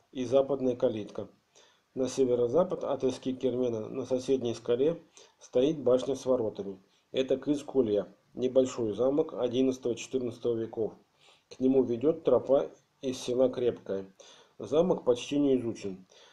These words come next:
С восточной стороны башенных ворот открыта небольшая христианская часовня с погребениями. Само село Крепкое носит следы глубокой старины. В ущелье, где оно расположено, имеется много естественных и искусственных пещер.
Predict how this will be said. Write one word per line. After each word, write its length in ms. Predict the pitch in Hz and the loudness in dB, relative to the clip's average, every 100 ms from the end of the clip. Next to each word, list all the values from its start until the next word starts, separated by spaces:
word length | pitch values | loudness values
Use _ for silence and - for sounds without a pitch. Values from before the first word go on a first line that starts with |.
| _ _ | _ _
С 140 | - | -6
восточной 540 | 131 127 - 190 180 127 | -2 -2 0 0 2 -2
стороны 360 | - 131 127 | 2 0 2
башенных 520 | 120 127 - 117 113 120 | 2 2 2 -6 -4 0
ворот 280 | 120 104 | 0 0
открыта 400 | 107 - 156 170 | -6 -2 -2 0
небольшая 500 | 143 117 120 - 147 | 0 2 0 0 -2
христианская 580 | 131 131 - 135 131 135 | 0 -4 0 -2 0 -6
часовня 540 | 131 139 - 120 110 104 | -6 -6 -2 -2 -2 -6
с 60 | |
погребениями. 840 | - 113 120 110 110 101 98 95 _ _ _ - - _ _ | -6 -4 -4 -4 -4 -4 -6 -10 _ _ _ -20 -20 _ _
Само 360 | - 135 143 | -4 0 2
село 260 | 135 135 117 | 2 2 0
Крепкое 480 | 120 156 185 - 120 | 0 0 0 0 2
носит 360 | 135 135 131 | 2 0 -2
следы 380 | - 117 127 175 135 139 | -4 -4 2 0 0 -8
глубокой 540 | 120 123 127 139 135 | -4 -2 2 2 2
старины. 640 | 131 131 123 113 90 - _ _ _ _ _ | -2 -2 0 -2 -6 -8 _ _ _ _ _
В 80 | 110 | -4
ущелье, 440 | 120 - 170 185 131 | -4 2 4 4 2
где 200 | 113 127 | 2 2
оно 120 | 120 | 2
расположено, 580 | 117 - 131 117 101 98 - - - | -2 -4 -2 -2 -4 -8 -12 -16 -4
имеется 420 | 131 135 131 127 | 2 4 2 2
много 280 | 131 131 120 | 2 2 2
естественных 800 | 120 117 165 170 - 143 131 127 | -4 -2 0 0 0 0 0 0
и 80 | 113 | -6
искусственных 600 | - 143 139 135 127 - | -6 -8 -2 -2 -2 -4
пещер. 440 | 123 - 113 | -8 -4 -4